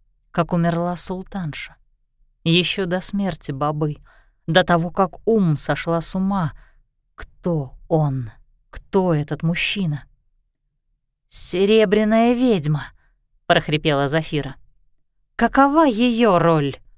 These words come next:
«О, невероятно прекрасная женщина, правда?» спросил Тень,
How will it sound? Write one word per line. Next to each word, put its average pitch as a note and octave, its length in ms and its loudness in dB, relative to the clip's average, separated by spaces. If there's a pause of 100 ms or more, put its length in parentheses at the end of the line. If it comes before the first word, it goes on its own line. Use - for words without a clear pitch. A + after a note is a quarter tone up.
(880)
«О, C#3 800 0 (260)
невероятно F3+ 720 4
прекрасная C#3+ 680 -6
женщина, C#3 640 -10
правда?» D#3+ 460 0 (640)
спросил D3+ 500 0
Тень, E3+ 380 -2